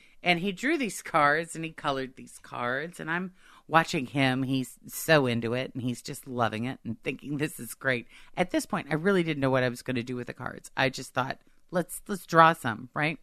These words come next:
And he finishes these six cards. And I sit there and I look at them and I go to myself, "There is something <laughs> really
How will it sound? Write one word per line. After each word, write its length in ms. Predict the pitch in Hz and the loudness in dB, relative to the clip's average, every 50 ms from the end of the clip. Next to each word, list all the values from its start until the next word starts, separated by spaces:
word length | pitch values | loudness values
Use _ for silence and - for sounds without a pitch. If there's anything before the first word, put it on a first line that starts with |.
| - - _ _ _ - - - - | -16 -20 _ _ _ -20 -20 -12 -4
And 140 | - 180 190 | 0 2 2
he 80 | 202 | 2
finishes 540 | 190 - 285 285 262 220 - 170 156 147 147 | 4 4 4 4 4 4 2 0 -2 -2 -4
these 460 | - 143 135 135 127 - - - - - - _ _ _ _ | -6 -6 -6 -6 -8 -10 -14 -16 -18 -20 -20 _ _ _ _
six 360 | - - - 185 175 - - | -4 -2 -2 -2 -2 -4 -8
cards. 540 | - - 123 113 - - - - - - - _ _ | -6 -6 -4 -4 -6 -8 -12 -16 -20 -20 -20 _ _
And 160 | 143 139 151 | -4 -2 0
I 80 | 156 156 | 0 0
sit 220 | 151 - - - | 0 -2 -6 -6
there 160 | - 160 147 | -2 0 2
and 80 | 143 143 | 2 2
I 80 | 139 131 | 2 0
look 200 | 123 139 - - | -2 -4 -6 -8
at 100 | 127 - | -8 -6
them 180 | 123 120 123 | -6 -4 -4
and 100 | 120 120 | -4 -4
I 60 | 120 | -4
go 320 | 120 127 123 120 117 123 120 _ _ _ _ _ _ _ _ | -4 -2 -2 -2 -2 -4 -8 _ _ _ _ _ _ _ _
to 120 | - 190 | -10 -6
myself, 380 | 202 185 170 - - - - - _ _ _ _ _ _ _ _ - - - _ _ - | -4 -4 -4 -6 -8 -12 -14 -16 _ _ _ _ _ _ _ _ -20 -20 -20 _ _ -4
"There 220 | - 196 233 277 254 | -2 0 2 2 2
is 120 | 202 - | 0 0
something 1000 | - - - - - 139 139 143 - - 131 117 113 - - 160 147 135 123 135 - - _ - - | -4 -6 -6 -4 -2 -2 -2 -2 -2 -4 -4 -4 -4 -2 -2 -2 -2 -2 -4 -8 -12 -16 _ -20 -20
<laughs> 180 | - _ _ | -20 _ _
really 760 | - 117 120 127 147 147 147 139 127 120 117 110 113 113 113 | -14 -12 -8 -4 0 2 2 2 2 0 -4 -4 -6 -8 -12